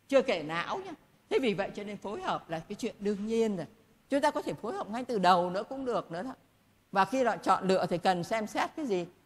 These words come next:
Bệnh đồng mắc, các yếu tố liên quan đến bệnh nhân và nhu cầu trong quản lý, tức là có bảo hiểm y tế hay không gì đó vân vân đó. Đấy là ba cái cách chọn lựa.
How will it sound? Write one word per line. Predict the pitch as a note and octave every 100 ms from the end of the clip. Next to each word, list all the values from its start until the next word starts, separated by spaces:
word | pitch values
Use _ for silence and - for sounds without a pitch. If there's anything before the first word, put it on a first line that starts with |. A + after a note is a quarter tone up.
| _
Bệnh | F3+ F#3+ F#3+
đồng | F#3+ E3+ F#3
mắc, | B3+ -
các | G#3
yếu | A3 A3
tố | A3 A3
liên | A#3 G#3
quan | G#3 F#3+ F#3+
đến | A#3+
bệnh | F3 F3+
nhân | G3 F3
và |
nhu | D#3 F3+ F3+
cầu | F#3 D#3+
trong | C3+ F3 -
quản | F3 C3+
lý, | D3 F3 D#4+ - - _
tức | A3+
là | A3 D#3
có | - E3+
bảo | C4 D3+
hiểm | D#3+ D3+ D#3
y | F#3+
tế | F#3 F#3 E4+
hay | A3
không | - F#3+ F#3+ E3
gì | D#3
đó | D3 F#3+
vân | G#3+ F3+
vân | G3 F#3
đó. | F3+ - - _ _ _ _ _ _ _ _ _ _ _ _ _ _
Đấy | G3+ B3
là | A#3
ba | B3 C4 C#4+
cái | C#4+ C#4
cách | D4 -
chọn | E4+ F3
lựa. | F3+ F3+